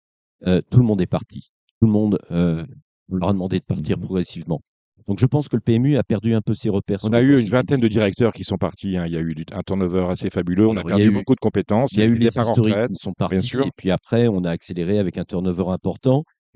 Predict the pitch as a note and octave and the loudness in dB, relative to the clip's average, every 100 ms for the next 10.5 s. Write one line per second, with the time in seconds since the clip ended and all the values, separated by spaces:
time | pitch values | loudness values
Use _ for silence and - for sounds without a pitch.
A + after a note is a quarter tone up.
0 | - E2+ - A#2 - F2 F#2+ F2+ G#2+ A2+ | -12 -8 -4 -4 -4 -2 2 2 4 2
1 | F2 - - G#2+ B2 G#2 E2+ F#2+ G#2+ - | 2 -2 0 4 4 4 -2 0 0 2
2 | G#2+ G2+ - F#2+ - A#2 F#2 - C3 G#2+ | 0 2 -6 -8 -6 -6 -6 2 2 2
3 | F#2+ - - F#2+ - F#2+ - _ _ G#2 | 0 -2 -6 -8 -2 -2 -2 _ _ 0
4 | G#2+ - A#2+ A#2+ A#2 G2+ - G#2 A#2 G2+ | 0 4 2 4 2 0 0 2 2 2
5 | G#2 F2 - E2 F#2+ A2 - F#2 F#2+ A2 | -2 -2 -6 -8 -6 -6 -6 -4 -2 -2
6 | B2+ _ _ - - A#2+ A#2 - _ _ | -4 _ _ -18 -2 0 0 -8 _ _
7 | G2+ F#2+ G2+ - - F#2 F#2 G2 G2 F2 | 0 2 -2 -6 -4 -2 0 -2 -2 -6
8 | - - - F#2 - G#2+ - C3 B2 G#2 | -10 -10 -10 -12 -6 -6 2 4 4 2
9 | E2+ F#2+ - G2 A2+ D3 - - A2+ G#2 | 0 -2 -4 -4 -2 -2 -6 -6 -4 -2
10 | G2+ - G#2 G2 - | -6 -6 -10 -10 -12